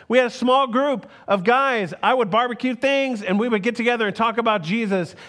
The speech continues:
They were high school students that would take time out of their day to come to church to be a part of a small group. And, and, and he was like, "Hey, there's one.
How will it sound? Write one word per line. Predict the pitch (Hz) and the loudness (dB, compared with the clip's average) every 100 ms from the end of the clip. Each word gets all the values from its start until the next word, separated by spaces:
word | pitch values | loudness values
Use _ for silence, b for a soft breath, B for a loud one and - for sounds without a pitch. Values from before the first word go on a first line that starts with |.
| - | 0
They | 233 | 2
were | 233 | 2
high | 240 302 | 2 0
school | - 254 226 | -2 0 0
students | - 240 226 208 180 - | -2 -2 0 0 -2 -4
that | 214 | -2
would | 214 | -2
take | 214 254 254 | 0 0 0
time | 214 269 269 247 - | -2 0 2 0 -2
out | 226 247 | 0 0
of | 226 | 0
their | 247 233 | 0 0
day | 254 254 233 226 B - | 0 0 0 -4 B -6
to | |
come | 214 277 302 | -2 0 0
to | 285 | -4
church | - 302 294 226 - B B | -2 0 0 -2 -6 B B
to | 247 | -4
be | 240 | -2
a | 233 | -2
part | 240 247 | 0 -2
of | 247 | -2
a | 233 | -4
small | 247 247 247 | -2 0 0
group. | 233 277 254 156 B B B | -2 -2 -2 -4 B B B
And, | 208 208 214 220 | -6 -2 -2 -4
and, | 208 | -4
and | 208 208 208 | -4 -4 -4
he | 214 | -2
was | 247 226 | -2 -2
like, | 240 220 | -4 -2
"Hey, | 254 311 175 B B - | -2 -2 -4 B B -2
there's | 226 254 226 | 0 0 -2
one. | 247 302 247 113 | -2 -2 -2 -4